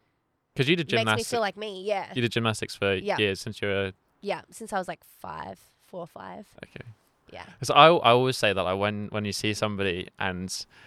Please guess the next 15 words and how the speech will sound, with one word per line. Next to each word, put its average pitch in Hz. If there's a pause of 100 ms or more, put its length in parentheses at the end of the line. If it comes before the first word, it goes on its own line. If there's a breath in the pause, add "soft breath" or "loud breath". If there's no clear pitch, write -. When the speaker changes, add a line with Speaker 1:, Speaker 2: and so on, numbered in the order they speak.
(360 soft breath)
Speaker 1:
they're 101
really, 107 (200)
generally 170
very 123
good 113
at 98
fitness 104
or, 98
or 104
very 110
good 101
quickly, 98
you're 90
like, 87
Speaker 2:
Yeah. 175